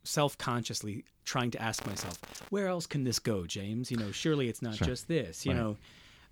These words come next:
Speaker 1: Um, and I think that the show has become more fun for me to perform and more comfortable the less pressure I put on myself to make it be anything it doesn't wanna be,
Speaker 2: Sure.
Speaker 1: which is just Improv one oh one. But when you're doing it by yourself, it's hard to follow those rules sometimes.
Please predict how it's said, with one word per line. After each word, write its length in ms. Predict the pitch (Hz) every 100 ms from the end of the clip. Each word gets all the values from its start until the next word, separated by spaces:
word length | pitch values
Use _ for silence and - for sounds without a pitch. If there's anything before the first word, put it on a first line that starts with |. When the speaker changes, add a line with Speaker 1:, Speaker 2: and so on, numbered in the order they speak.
| -
Speaker 1:
Um, 300 | 117 110 101
and 120 | 117 123
I 40 |
think 180 | 139 127
that 120 | 120
the 80 | 113
show 580 | - 120 110 104 101 - _ _ _ _ _ _ _ -
has 260 | 123 113
become 720 | - 127 - 127 117 107 101 - _ _ -
more 260 | 123 123
fun 300 | - 127 120
for 120 | 117
me 120 | 113 117
to 80 |
perform 500 | 117 110 113 113 107
and 100 | 107
more 160 | 110 101
comfortable 800 | - 123 117 113 101 104 104 98 - - - - - _ -
the 220 | - 131
less 240 | 131 135 -
pressure 380 | - 113 -
I 80 | 113
put 180 | 107 110
on 100 | 104
myself 340 | 98 - 104 -
to 80 |
make 180 | 104 101
it 80 | 95
be 160 | 104 101
anything 300 | 101 101 95
it 20 |
doesn't 200 | 95 98
wanna 140 | 92
be, 380 | 90 104 87 87 107
Speaker 2:
Sure. 120 | 101
Speaker 1:
which 80 | 113
is 140 | 101
just 200 | 113 -
Improv 340 | 110 110 104
one 120 | 104 95
oh 80 |
one. 360 | 90 101 98 95
But 180 | 101 98
when 160 | 123
you're 100 | 120
doing 220 | 117 123 113
it 80 |
by 140 | 110 101
yourself, 480 | 92 - 113 104 -
it's 100 | -
hard 200 | 101 92
to 180 | 92 82
follow 300 | 98 92 85
those 220 | 85 82
rules 200 | 87 87
sometimes. 540 | 80 78 - 80 -